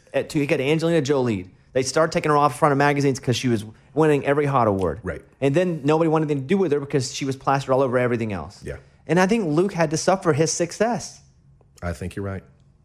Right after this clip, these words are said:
Speaker 2: I think you're right. And, y-, you know, I, you, at the same time, I like to see new names in the category. So Luke Combs, Com-, let's, you know, let's say Luke, the other Luke,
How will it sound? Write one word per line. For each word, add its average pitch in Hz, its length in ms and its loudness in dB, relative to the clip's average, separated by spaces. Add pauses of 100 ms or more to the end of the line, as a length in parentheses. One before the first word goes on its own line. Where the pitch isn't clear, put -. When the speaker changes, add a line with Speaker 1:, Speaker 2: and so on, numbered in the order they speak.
(320)
Speaker 2:
I 95 80 -4
think 98 200 -6
you're 98 80 -4
right. 87 240 -4 (140)
And, 90 380 -4 (2000)
y-, 98 200 -18
you 110 140 -4
know, 87 160 -4
I, 90 80 -8
you, 101 420 -4 (460)
at - 120 -10
the 107 80 -4
same 107 220 0
time, 101 340 -2 (100)
I 104 80 2
like 104 260 2
to 135 60 -6
see 113 180 -6
new 92 160 -2
names 87 240 -6
in - 60 -12
the 82 60 -10
category. 82 520 -14
So - 160 -6
Luke 117 240 0
Combs, 120 580 0 (100)
Com-, 117 160 -4
let's, 104 400 -4
you 110 100 -8
know, 87 120 -8
let's 98 200 -10
say 98 140 -4
Luke, 98 400 -2
the 98 160 -4
other 104 200 2
Luke, 98 360 0